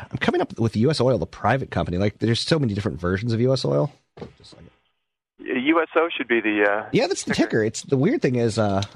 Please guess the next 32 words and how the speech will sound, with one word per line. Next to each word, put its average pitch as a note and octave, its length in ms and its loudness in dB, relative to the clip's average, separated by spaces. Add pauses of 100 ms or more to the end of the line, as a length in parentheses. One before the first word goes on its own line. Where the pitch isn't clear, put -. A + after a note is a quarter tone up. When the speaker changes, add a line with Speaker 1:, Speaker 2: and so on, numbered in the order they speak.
(180)
Speaker 1:
when C3 120 0
I'm B2+ 60 0
pulling A3 240 0
up D3 80 -2
a, - 40 2
uh, F#2+ 260 0 (1040)
balance C3 320 2
sheet G2+ 140 2
on E2 80 0
the E2+ 60 -2
company, F#2 300 0
I'm F2+ 80 0 (180)
not, B2 160 0 (1000)
I'm, E3 140 -2 (140)
I - 100 -12
just - 220 -6
keep - 180 -2
coming A#2 200 0
up E3 100 -2
with D3+ 80 -2
the F3 60 -8
private, E4 400 -6 (160)
the A#2+ 80 -2
public D3+ 280 0
company, C4 380 -2 (320)
the C3 60 -12
private G3+ 260 0
company. F2+ 380 -2 (560)
Speaker 2:
Huh. G#2 320 0
Speaker 1:
Okay. C#3+ 180 -2 (100)
Well, F3+ 120 2
anyway, G2+ 240 -2